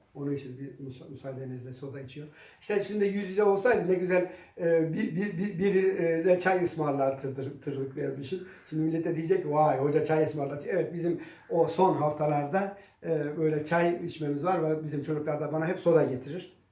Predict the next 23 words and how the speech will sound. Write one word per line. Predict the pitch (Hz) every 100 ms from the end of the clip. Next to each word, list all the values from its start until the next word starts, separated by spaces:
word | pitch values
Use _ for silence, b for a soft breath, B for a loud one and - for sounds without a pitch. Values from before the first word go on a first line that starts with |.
| _ _ b b b b b b _ _ _ b b b b b _ - - - -
Madem | 208 196 175
yüz | 180 180
yüze | 175 170
olmuyoruz, | 170 165 143 143 160
hiç | 147
değilse, | 160 147 151 139 - _ _ _ _ _ _ 156
e, | 135 127 123 127
bunu | 151 135 127 -
şey, | 147 151
şey | - 139
yapayım | 135 135 131 135
ben. | 156 - b b b _
E, | 165 160 156 220
biz | 269 196 - - - _ _ _ _ _ _ _ _ _ -
şu | - - 254
anda, | 156 127 139 165 - b b _
e, | 165 165
İbrahimi | 185 196 190 196 202 196 185
gelenek | 165 170 165 175 175
çerçevesinde, | 151 143 147 131 139 131 131
ilahi | 151 160 160 165 156
dinler | 156 160 160
çerçevesinde, | 156 147 135 139 131 123 131 127 127